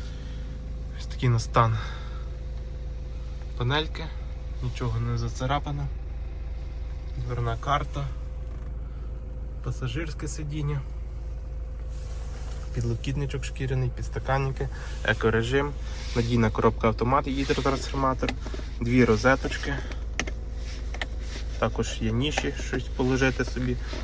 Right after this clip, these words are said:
aux, iPod, U S B присутні також. Можна підключати телефоном як завгодно. Також є в комплекті два ключа. В кінці відео обов'язково зробимо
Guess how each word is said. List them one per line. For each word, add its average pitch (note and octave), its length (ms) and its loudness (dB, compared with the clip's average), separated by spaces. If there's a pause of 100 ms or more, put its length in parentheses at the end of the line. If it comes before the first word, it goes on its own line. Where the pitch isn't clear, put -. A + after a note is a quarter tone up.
(140)
aux, C3 400 2
iPod, C3+ 520 0 (260)
U A2+ 80 2
S A2 240 0
B B2 80 4 (100)
присутні B2+ 420 0
також. B2 380 0 (880)
Можна A2+ 280 2
підключати A#2+ 480 2
телефоном A#2+ 520 4 (200)
як A#2+ 160 2
завгодно. A#2+ 560 2 (1300)
Також A#2+ 340 2
є A#2+ 60 4
в A2+ 60 -2
комплекті A#2+ 400 2
два A2+ 180 4
ключа. D#3 380 2 (920)
В - 60 -8
кінці B2 280 2
відео A#2+ 240 4
обов'язково A#2 760 4
зробимо A2+ 380 2